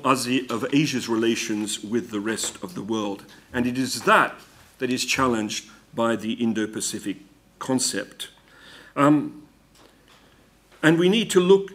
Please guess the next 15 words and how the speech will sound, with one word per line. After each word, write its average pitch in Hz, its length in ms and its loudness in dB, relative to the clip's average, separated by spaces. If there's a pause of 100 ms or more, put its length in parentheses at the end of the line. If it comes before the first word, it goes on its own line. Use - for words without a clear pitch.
and 131 120 -2
take 180 240 0
into 143 200 4
account 143 360 0
the 127 100 0
different 127 680 0
national 135 580 2
approaches. 127 960 -2 (680)
Uh, 127 220 -4 (160)
and 165 240 2
what 254 220 2
we 165 80 4
can 160 180 2
see 180 400 0
occurring 156 800 0